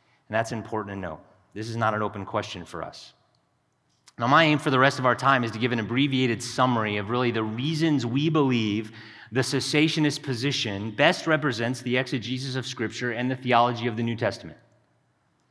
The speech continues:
We also believe this position best equips the church to rightly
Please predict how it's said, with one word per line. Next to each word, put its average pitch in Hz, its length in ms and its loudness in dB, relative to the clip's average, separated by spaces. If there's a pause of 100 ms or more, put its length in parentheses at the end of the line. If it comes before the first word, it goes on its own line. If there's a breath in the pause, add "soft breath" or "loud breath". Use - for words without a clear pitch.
(600)
We 151 60 2
also 165 180 6
believe 151 220 6
this 151 160 2
position 147 460 0
best 151 260 4
equips 165 400 0
the 135 140 -2
church - 380 0
to 135 120 -2
rightly 151 580 2